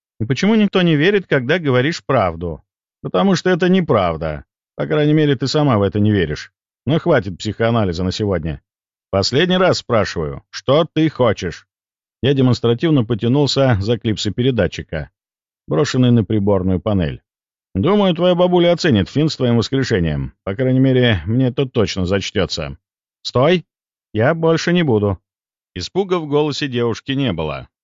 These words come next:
Скорее, это звучало, как я просто должна была попробовать. «Просьба банальна. Забери меня с собой и предоставь убежище,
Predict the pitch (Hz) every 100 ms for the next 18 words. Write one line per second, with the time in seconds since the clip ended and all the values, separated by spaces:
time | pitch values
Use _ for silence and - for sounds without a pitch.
0 | _ _ _ - 160 143 127 104 107 -
1 | 151 151 - 117 - 104 87 80 - 135
2 | 170 - 160 120 87 90 95 104 90 101
3 | 101 87 80 76 _ _ _ _ _ -
4 | 208 180 175 185 202 143 92 82 67 -
5 | _ _ _ _ 127 180 220 202 135 113
6 | - 165 202 160 127 113 131 151 - 185
7 | - 92 87 82 - 90 76